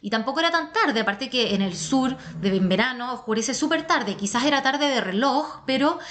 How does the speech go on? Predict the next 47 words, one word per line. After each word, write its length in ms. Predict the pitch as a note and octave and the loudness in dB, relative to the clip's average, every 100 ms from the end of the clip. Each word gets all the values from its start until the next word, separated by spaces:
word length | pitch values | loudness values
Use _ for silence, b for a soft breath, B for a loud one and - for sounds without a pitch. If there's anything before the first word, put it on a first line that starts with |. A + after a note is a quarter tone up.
| B B | B B
eh, 500 | - G#3 G3+ G3 F#3+ G3 | -6 -4 -2 -2 -4 0
todavía 340 | G#3+ A3+ C#4+ | 0 2 2
había 180 | D4 C#4+ | 2 2
mucha 300 | D4 D4 D4 | 0 0 2
luz, 200 | C#4+ D#4 | 2 0
por, 220 | D4+ C4 | 0 -2
iba 120 | C4 | -2
a 40 | C#4 | 0
haber 120 | D4 | 0
luz 180 | C#4 E4 | 0 0
por 160 | C4+ A3+ | -2 -2
varias 260 | B3+ C4 | 0 2
horas 240 | B3 A3 - | 2 0 -2
más. 300 | - - - B B B B | -6 -6 -12 B B B B
Entonces 340 | G#3 G#3+ G#3+ A#3 | -2 0 2 4
me 140 | G#3+ | 4
dice: 420 | A3 A3 B3+ A#3 A#3 B B B | 4 2 0 -2 -4 B B B
"Eh, 640 | F#3 F#3 F#3 F3+ F3 D#3+ D#3 | -12 -8 -6 -6 -4 -4 0
bueno, 300 | G3 A3+ F#3+ | 2 2 0
siento 280 | - A#3 B3 | -4 -4 0
que 100 | A3+ | 0
voy 100 | A#3 | 2
a 40 | |
venir 200 | A#3+ C4+ | 2 0
en 60 | C#4 | 0
un 120 | A#3+ | 0
par 160 | B3+ C4+ | 0 0
de 60 | D4+ | 0
horas 180 | D#4 | 0
más 220 | D4 D#4+ A4 - B B B B - | 2 2 0 -2 B B B B -6
a 80 | A3 | -4
mirar 300 | A#3 C#4+ E4 | 0 2 2
acá 220 | D#4+ F4+ | 0 -2
si 120 | F4 | -2
es 60 | D#4+ | -6
que 60 | |
estáis 220 | D4+ D4+ | -2 -2
todavía 480 | D#4 E4 D#4 F4+ G4 | 2 0 2 0 0
y 80 | B3+ | -2
si 140 | - | -2
no, 200 | B3 D4+ | 0 2
pa 120 | D4+ C4+ | 2 0
traerte 320 | B3 C#4 D#4+ | 0 2 2
de 60 | A#3+ | 4
vuelta", 340 | A3+ B3+ A3+ - - | 2 0 -2 -2 -2
<laughs> 200 | C#4+ - | -2 -2
porque 380 | A#3+ A3 - A#3+ | -2 -2 -2 -2